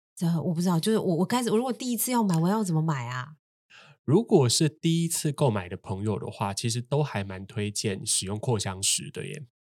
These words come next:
Speaker 2: 好，其实它每一种扩香方式都有它的优点跟缺点。
Speaker 1: 是。
Speaker 2: 比如说像，呃，以水养机来说的话，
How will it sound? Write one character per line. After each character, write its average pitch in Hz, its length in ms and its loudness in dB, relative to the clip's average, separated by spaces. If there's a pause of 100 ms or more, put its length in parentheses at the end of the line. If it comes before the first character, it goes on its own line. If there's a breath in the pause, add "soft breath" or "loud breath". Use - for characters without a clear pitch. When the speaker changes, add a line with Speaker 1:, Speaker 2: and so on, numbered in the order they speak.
Speaker 2:
好， 123 80 2
其 170 160 2
实 214 80 0
它 226 160 -2
每 175 160 0
一 127 100 -2
种 113 160 0
扩 127 160 0
香 117 220 0
方 117 180 -2
式 113 140 -2
都 110 140 -2
有 104 60 -4
它 104 180 -6
的 101 80 -8
优 98 180 -4
点 98 160 -8
跟 92 160 -10
缺 - 300 -8
点。 - 180 -10
Speaker 1:
是。 156 260 -6
Speaker 2:
比 123 80 -2
如 107 140 2
说 120 320 2
像， 113 440 0
呃， 101 200 -8
以 98 60 -8
水 107 160 0
养 113 120 -2
机 104 140 -4
来 95 160 -2
说 98 240 -2
的 101 60 -2
话， 101 280 -6